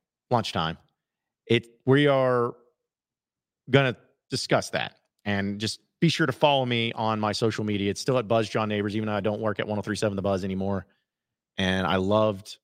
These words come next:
uh, you know, the send-off that they gave me, and I loved the, the fashion and that they treated me. So nothing but love for the best sports talk radio station in the state, far and away. One oh three seven The Buzz, just awesome. Uh, but,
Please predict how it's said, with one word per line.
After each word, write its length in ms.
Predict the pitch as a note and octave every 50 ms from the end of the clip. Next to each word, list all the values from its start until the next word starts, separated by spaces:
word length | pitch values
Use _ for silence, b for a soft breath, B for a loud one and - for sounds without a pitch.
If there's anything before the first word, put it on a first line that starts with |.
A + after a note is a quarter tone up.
| _ _ -
uh, 240 | A#2 A#2 A2 G#2+ G#2+ -
you 80 | A2+
know, 140 | G#2 G2 F#2
the 80 | F2 F2
send-off 440 | - - A#2 A2 A2 G#2+ G#2+ G2+ -
that 100 | A#2 F#2+
they 100 | A2+ G#2
gave 220 | G2 G#2+ G#2 F#2+
me, 100 | G#2 G#2
and 100 | G2+ G2
I 40 | F#2
loved 320 | F2+ F#2 G2+ G2+ G2+ F2
the, 240 | F#2+ G2+ F#2 F2+ F#2
the 120 | E2 F#2
fashion 460 | F2 - G#2+ G#2 G#2 - - A#2 G#2 G2
and 240 | F#2 F2 E2+ F2 - _ _
that 100 | G#2+ -
they 80 | - F2+
treated 320 | - - A#2 A2 A2 G#2
me. 240 | G#2+ G#2+ G#2 G2+ - _ _ _ _ _ _ _ _ _ _ _ _
So 140 | - - -
nothing 240 | G2 G2 - - A2
but 100 | G2+ G2+
love 280 | F#2+ G#2 G#2 G2+ G2 -
for 100 | - G2
the 80 | F#2
best 420 | E2 G#2 G2+ F#2 - - - _ _ -
sports 360 | - - - - A#2+ G#2+ -
talk 160 | - G#2+ F#2
radio 180 | G2+ G2 F#2 F2+
station 340 | F2+ - F#2+ F2+ - F#2+ F2+
in 60 | E2+
the 40 | E2
state, 320 | - - F2 D2+ - _
far 180 | - - F#2+ F2+
and 80 | D#2+
away. 260 | D2+ D#2 C#2+ - - - _ _ _ _ _
One 120 | - G#2+ F#2+
oh 40 | -
three 120 | - F#2
seven 180 | - G2 F#2 E2
The 60 | D2+
Buzz, 240 | D2 C#2+ C2+ - -
just 240 | - F#2 F2 - -
awesome. 400 | - F2 D#2+ D2+ - - - - _ _ _ _ _ _ _ _ _ _ _ _ _ _ _ _ -
Uh, 160 | G#2 G2 G2
but, 420 | F#2+ - B2+ A#2 A2 - - _